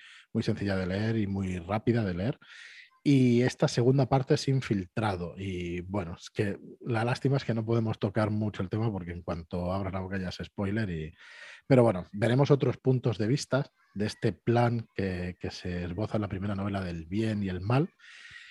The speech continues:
Y si en una vimos el punto de vista del exorcista, pues aquí vamos a ver el otro punto de vista y hasta ahí, hasta ahí puedo leer. Así que muy chula, muy, mu-, muchas ganas también de que salga Infiltrado el catorce de septiembre.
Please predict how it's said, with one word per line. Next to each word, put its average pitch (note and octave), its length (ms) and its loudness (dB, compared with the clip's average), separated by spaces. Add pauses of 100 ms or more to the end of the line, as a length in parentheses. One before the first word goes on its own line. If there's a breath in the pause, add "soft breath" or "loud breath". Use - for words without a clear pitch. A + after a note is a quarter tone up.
(200 loud breath)
Y A2+ 160 0
si - 260 -2
en A2 120 0
una B2 300 4
vimos A#2+ 380 4
el F#2+ 80 -2
punto A2 180 -2
de G#2+ 80 0
vista G#2+ 260 -2
del G#2 200 -2
exorcista, A2 520 -4
pues - 160 -12
aquí - 200 -6
vamos F2+ 200 -6
a F#2 60 -2
ver F#2+ 220 -2
el G2+ 120 -4
otro E2+ 200 -8
punto E2+ 260 -10
de D#2+ 100 -6
vista A2+ 400 -6
y F#2+ 120 -4
hasta D#2 260 -8
ahí, E2 460 -8
hasta G2+ 180 -12
ahí E2+ 80 -6
puedo E2+ 240 -6
leer. D2 160 -10 (460 soft breath)
Así - 220 -10
que E2 280 -8
muy F#2 240 -4
chula, E2 260 -6
muy, E2+ 420 -6
mu-, B2+ 280 0
muchas C3 380 4
ganas A2 240 -2
también G#2 340 0
de G#2 140 0
que F#2 120 -4
salga C#3 480 2
Infiltrado A#2+ 840 4
el F#2 320 -2
catorce A#2+ 800 0
de G2+ 100 -2
septiembre. C3+ 640 -2